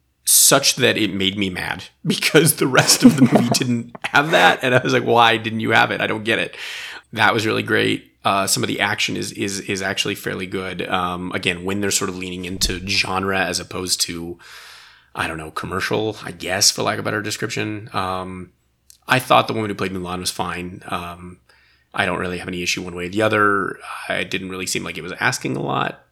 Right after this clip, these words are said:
Speaker 1: She was fine. Um, the rest of the cast, I just love. It just feels like they're never getting what they deserve out of this. Uh, Donnie Yen, Gong Li, Jet Li.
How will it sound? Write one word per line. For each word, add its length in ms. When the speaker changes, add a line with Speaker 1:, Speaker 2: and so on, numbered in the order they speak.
Speaker 1:
She 80
was 80
fine. 300
Um, 540
the 60
rest 160
of 60
the 40
cast, 480
I 100
just 200
love. 640
It 80
just 200
feels 200
like 160
they're 120
never 420
getting 440
what 240
they 120
deserve 440
out 120
of 60
this. 420
Uh, 140
Donnie 400
Yen, 300
Gong 320
Li, 320
Jet 320
Li. 320